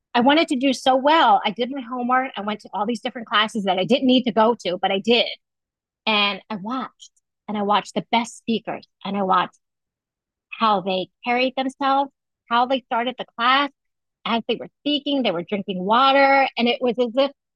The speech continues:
everyone just stood still for, or sat still for them so that they could sip on this water because they had so much important information to share.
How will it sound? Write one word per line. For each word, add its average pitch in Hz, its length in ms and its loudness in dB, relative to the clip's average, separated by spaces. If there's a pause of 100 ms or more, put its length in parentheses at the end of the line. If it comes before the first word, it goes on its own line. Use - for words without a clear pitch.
(160)
everyone 320 480 -2
just - 220 -12
stood 277 200 0 (160)
still 254 320 -2
for, 226 140 -12
or 220 140 -6
sat 240 300 -2 (160)
still 240 280 0
for 208 120 -8
them 180 260 -6 (260)
so 226 80 0
that 190 160 -4
they 214 100 -2
could 208 180 -8 (240)
sip 339 180 2
on 311 140 0
this 269 200 -2
water 196 360 2
because 202 240 -4
they 208 40 -4
had 202 160 -2 (200)
so 254 120 6
much 254 380 0
important 220 460 -2
information 208 540 -2
to - 80 -12
share. 226 460 0